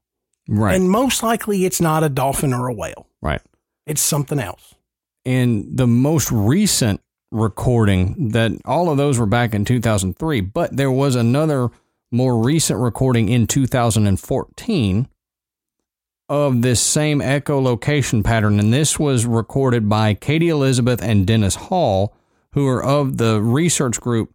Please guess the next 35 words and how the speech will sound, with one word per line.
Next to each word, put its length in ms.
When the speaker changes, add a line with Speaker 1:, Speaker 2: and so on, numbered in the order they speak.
Speaker 1:
Champ 440
Search, 520
which 220
is 100
a 60
nonprofit 800
group 300
dedicated 600
to 480
proving 580
the 160
existence 580
of 180
champ. 400
Now, 460
a 60
lot 260
of 60
people, 260
like 180
Matt 180
was 120
saying 160
earlier, 260
if 100
you 100
go 240
out 200
hunting 420
for 140
something 380
and 80
you 80
find 280
evidence, 720